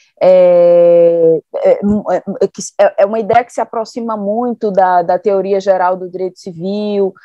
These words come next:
né, dentro daquela perspectiva de categorizar os institutos e de tentar criar uma cláusula geral pra gente justificar a existência dessa pluralidade ou até mesmo pra que a gente possa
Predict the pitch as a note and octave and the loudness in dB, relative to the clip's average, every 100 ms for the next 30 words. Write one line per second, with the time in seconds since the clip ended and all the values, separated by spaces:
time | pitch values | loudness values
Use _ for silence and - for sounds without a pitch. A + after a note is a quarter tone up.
0 | - _ F3 F3+ F#3 F#3 G#3 G3+ G3 G3 | -20 _ -2 2 2 0 -6 -2 0 0
1 | G3 G3 - G3 - G#3 F#3 G3 - G#3+ | 0 -2 -4 -6 -6 -12 -8 -8 -4 -4
2 | A3 - A3+ G3 G#3+ G#3+ G#3+ E3+ F#3 F#3+ | -4 -4 -4 0 0 0 -4 -2 0 2
3 | G#3+ G#3 G#3 F#3 - F3+ - E3 E3 - | 0 -4 -10 -14 -14 -14 -10 -10 -10 -12
4 | E4 - _ _ _ _ _ _ _ _ | -14 -16 _ _ _ _ _ _ _ _
5 | _ _ _ _ _ _ _ _ - - | _ _ _ _ _ _ _ _ -4 -2
6 | C4 C#4+ C#4 C#4 B3+ C4 E4 D4 C4+ A3 | 0 0 0 0 0 0 -4 -2 0 0
7 | A3+ A#3 A#3 A#3+ A#3 A#3+ A#3+ A#3 A#3+ A3 | -2 -6 -4 -2 0 0 -2 0 0 0
8 | F#3+ F#3 G3 A3+ G#3 A3 G#3+ - A3+ G#3+ | 2 2 0 -4 -8 -8 -14 -10 -8 -8
9 | - - E3 F3 B3 - C#4 C#4 C4 - | -12 -18 -8 -4 -4 -4 -8 -6 -10 -4
10 | A3 A#3 B3+ A3+ G#3+ G#3+ - G3 G3+ F#3 | -2 -2 -2 -2 -2 -4 -6 -4 -2 0
11 | F#3+ F3+ F#3+ F3+ F3 F3 G3 A3+ C#4+ D4 | -2 -4 -6 -4 -2 0 0 0 -2 -4
12 | C#4 C#4 C#4 C4+ C4 C4 C#4 C4 B3+ C4 | -6 -6 -8 -8 -8 -6 -6 -6 -10 -10
13 | - G#3+ A3+ - A3+ | -2 0 0 -2 -6